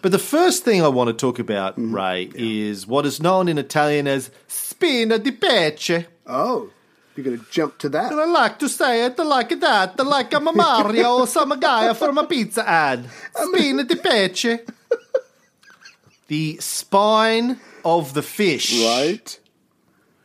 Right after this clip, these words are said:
Speaker 1: Uh, what would we call that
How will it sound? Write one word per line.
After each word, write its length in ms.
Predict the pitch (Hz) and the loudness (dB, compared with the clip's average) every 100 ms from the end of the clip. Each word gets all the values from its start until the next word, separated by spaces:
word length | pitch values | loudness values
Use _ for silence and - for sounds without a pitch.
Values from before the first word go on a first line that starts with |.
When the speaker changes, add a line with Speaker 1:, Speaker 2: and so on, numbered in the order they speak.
| _ _ _ _ _ _ _ _ _ | _ _ _ _ _ _ _ _ _
Speaker 1:
Uh, 320 | 127 110 110 110 | -6 -2 0 2
what 200 | 151 214 | 2 2
would 160 | 165 | 2
we 120 | 151 | 0
call 400 | 151 - 156 151 123 | -4 0 2 2 2
that 280 | 127 123 | 2 0